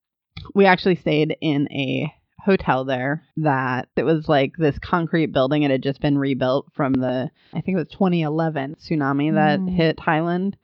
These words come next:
Speaker 1: That whole area had been impacted by the tsunami. And so a lot of it had been rebuilt. Jen and I got back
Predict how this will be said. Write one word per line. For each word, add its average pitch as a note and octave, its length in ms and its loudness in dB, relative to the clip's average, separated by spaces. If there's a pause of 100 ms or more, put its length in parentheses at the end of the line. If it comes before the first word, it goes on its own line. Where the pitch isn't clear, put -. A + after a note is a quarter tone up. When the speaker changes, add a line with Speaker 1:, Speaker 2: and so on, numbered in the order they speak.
(120)
Speaker 1:
That D3+ 160 2
whole D3 260 2
area C3+ 420 -2
had C#3+ 220 -2
been C3+ 680 -2
impacted C#3 580 -4
by D3+ 160 -6
the C#3+ 100 -8
tsunami. C#3 600 -4 (400)
And C#3+ 200 0
so D3 160 2
a C3+ 60 0
lot C#3 200 2
of C3+ 80 -2
it C#3 120 0
had C#3 160 -2
been C3 180 0
rebuilt. B2 540 -4 (580)
Jen E3 240 -4
and F3 160 0
I D#3+ 200 0
got D#3+ 240 2
back C#3+ 340 0